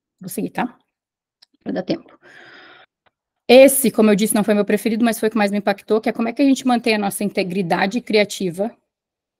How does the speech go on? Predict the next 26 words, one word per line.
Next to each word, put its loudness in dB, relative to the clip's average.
quando -4
a 2
audiência -2
tá -4
controlando -4
aquilo -8
que -6
a -4
gente -6
faz. -18
Isso -12
tem -4
muito 0
a 0
ver -4
com -6
vocês -6
que -20
estão -4
aqui, -4
criadores, -2
né, 2
editores -2
de -4
revista, -6
tá? 0